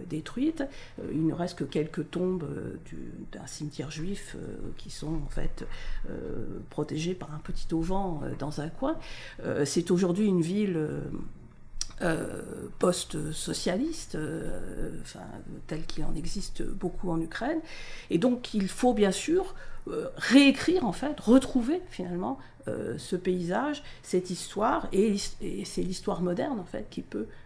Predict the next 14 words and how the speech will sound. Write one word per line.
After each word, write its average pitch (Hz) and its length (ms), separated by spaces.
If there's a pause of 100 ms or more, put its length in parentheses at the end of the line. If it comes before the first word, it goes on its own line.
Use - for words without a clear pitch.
(120)
euh, - 80 (140)
nous 170 180
aider 180 260
donc 226 360 (240)
à, 196 420
euh, - 240
retrouver, 175 720 (400)
euh, 147 680
ces - 240
frontières, 208 600
alors 156 260
qu'un 143 240
projet, 175 560
euh, - 100